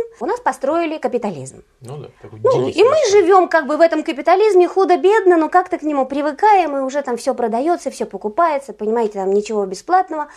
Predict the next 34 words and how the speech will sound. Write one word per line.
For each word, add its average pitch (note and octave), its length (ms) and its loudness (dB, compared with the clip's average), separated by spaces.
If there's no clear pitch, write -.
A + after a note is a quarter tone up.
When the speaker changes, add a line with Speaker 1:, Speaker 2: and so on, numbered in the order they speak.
Speaker 1:
Но E4 100 0
как G#4 220 2
бы F4+ 80 4
люди E4+ 340 2
и D#4 80 -4
даже C4 240 -2
старушки, C#4+ 480 0
которые A#3+ 380 0
ещё A3+ 140 -4
помнят, A3+ 360 0
что G#3+ 100 -10
такое G#3 300 -4
социализм, G3 600 -4
все G#4 140 2
Speaker 2:
Я B2+ 120 2
Speaker 1:
как D3 140 2
бы C3+ 60 -2
Speaker 2:
помню, B2+ 340 -6
да. C4+ 80 -2
Speaker 1:
Вот, D4+ 240 4
и D4+ 100 -2
я F#4+ 180 6
тоже G4 240 0
помню, A#3 300 0
я A#3 100 4
родилась C4+ 340 2
в C#4 80 -4
С C#4 80 -10
С C#4 120 -10
С - 20 -8
Р. E3+ 160 -6
Все A4+ 240 4
более-менее F#4 560 6
привыкли. C4+ 600 0